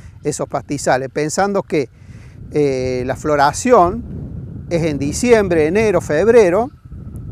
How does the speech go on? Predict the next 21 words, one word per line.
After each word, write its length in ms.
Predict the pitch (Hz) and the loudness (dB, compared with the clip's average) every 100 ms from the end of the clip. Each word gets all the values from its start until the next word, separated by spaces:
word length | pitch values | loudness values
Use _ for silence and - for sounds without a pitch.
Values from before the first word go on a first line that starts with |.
| - | -8
y 320 | 277 277 240 190 | -2 0 0 0
la 100 | 175 | 0
germinación 1000 | 185 156 160 165 165 - 247 208 202 330 - | 2 0 0 0 -2 0 4 4 2 -4 -8
o 220 | 143 135 | -4 -2
la 100 | 139 | 0
emergencia 640 | 135 135 139 240 214 - | 0 -2 2 4 4 0
de 100 | 147 | -2
plántulas 600 | 143 214 208 196 233 202 | 0 2 2 2 -2 -2
se 120 | - 147 | -2 0
da 200 | 165 175 | 2 2
en 80 | |
otoño 500 | 165 165 202 214 226 | -2 -4 -2 -2 -2
y 80 | 208 | -2
en 120 | 147 | -2
primavera. 640 | 127 135 139 175 196 139 - _ _ _ _ _ | -4 -6 2 4 4 2 -4 _ _ _ _ _
Entonces, 520 | 156 151 196 226 220 - _ _ _ _ | -8 -2 0 4 2 2 _ _ _ _
eh, 560 | 180 156 143 135 131 123 120 120 120 113 _ _ _ _ _ _ _ - - | 0 2 2 0 -2 -4 -8 -10 -14 -18 _ _ _ _ _ _ _ -20 -2
para 420 | 156 139 143 135 | 0 2 4 2
hacer 280 | 139 135 190 | 2 -2 0
una 120 | 190 | 0
síntesis, 720 | 175 247 233 240 233 277 202 | 0 0 2 2 2 0 -4